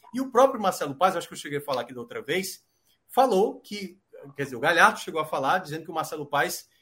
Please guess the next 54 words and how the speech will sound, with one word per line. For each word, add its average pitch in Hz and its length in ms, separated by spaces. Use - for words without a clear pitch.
disse 151 200
o 185 40
seguinte, 151 500
"Olha, 165 300
quero 170 220
conversar 180 300
com 185 100
todos 202 280
vocês." 208 600
Ele 269 340
imaginando, 165 680
como 151 180
ele 139 80
passou 139 240
por 160 160
vários 147 320
clubes, 156 240
o 139 60
Galhardo 127 400
é 120 180
um 127 40
cara 131 200
bastante 147 440
rodado, 143 500
que 370 100
ia 247 200
levar, 214 400
ia 269 120
ter 269 120
aquela 254 260
bronca, 202 380
né? 139 100
"Ó, 165 180
seguinte, 160 420
amanhã 151 260
tem 170 160
que 170 40
ganhar, 143 400
não 180 200
dá 190 200
pra 185 360
ficar 165 220
fazendo 160 280
corpo 147 260
mole." 160 280
Ele 247 80
achava 277 280
que 311 120
ia 233 180
ser - 140
uma 233 160
bronca 233 240
desse 262 220
tipo. 233 300